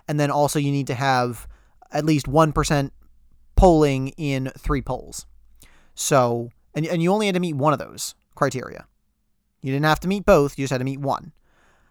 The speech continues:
So, and then, then because of the number of people, there were also some tiebreaker things, but that didn't really matter so much because they were actually, the ones that didn't meet those requirements just didn't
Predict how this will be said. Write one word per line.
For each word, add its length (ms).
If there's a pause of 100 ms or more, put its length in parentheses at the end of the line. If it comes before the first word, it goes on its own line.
(160)
So, 720
and 140
then, 100
then 380 (140)
because 300
of 140
the 240
number 400
of 100
people, 380
there 100
were 80
also 180
some 160
tiebreaker 520
things, 320
but 240 (1000)
that 160
didn't 180
really 440 (540)
matter 500
so 160
much 220
because 200
they 100
were 60
actually, 460
the 100
ones 220
that 100
didn't 240
meet 220
those 180
requirements 440
just 160
didn't 300